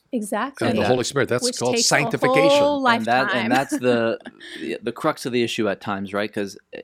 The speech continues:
Speaker 3: it, sometimes it is easier to live if there's a task, right? It can be easier to get behind something if there's something to do still. So I think that's
Speaker 1: Mm-hmm.
Speaker 3: why we fall victim to that mentality of, you know, "I gotta,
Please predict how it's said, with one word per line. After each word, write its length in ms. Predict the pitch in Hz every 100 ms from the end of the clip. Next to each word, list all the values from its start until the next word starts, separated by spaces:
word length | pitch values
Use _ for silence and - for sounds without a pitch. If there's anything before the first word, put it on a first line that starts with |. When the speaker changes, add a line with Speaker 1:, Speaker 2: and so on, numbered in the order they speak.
| -
Speaker 3:
it, 220 | 127 -
sometimes 380 | - 151 156 147
it 100 | 127
is 260 | 127 143 131 -
easier 380 | 156 135 131
to 120 | 120 113
live 220 | 113 107
if 100 | 104
there's 180 | 104 98
a 60 |
task, 600 | - - 110 92 - - -
right? 180 | 98 95
It 80 |
can 80 | 107
be 140 | 104 -
easier 220 | 135 117
to 80 | 107
get 120 | 107
behind 300 | 90 104 107
something 220 | - 104
if 60 | 101
there's 180 | 101 -
something 320 | 113 - 117
to 120 | -
do 280 | 104 104 107
still. 420 | 117 - 143 151
So 120 | 143 113
I 20 |
think 140 | 110
that's 180 | 107 101
Speaker 1:
Mm-hmm. 80 | 104
Speaker 3:
why 140 | 98
we 120 | 104 104
fall 260 | - 98
victim 260 | 98 95 104
to 80 | 107
that 140 | 98
mentality 640 | 101 98 - 101 101 110 104
of, 160 | - _
you 80 | -
know, 60 | 92
"I 60 |
gotta, 240 | 98 92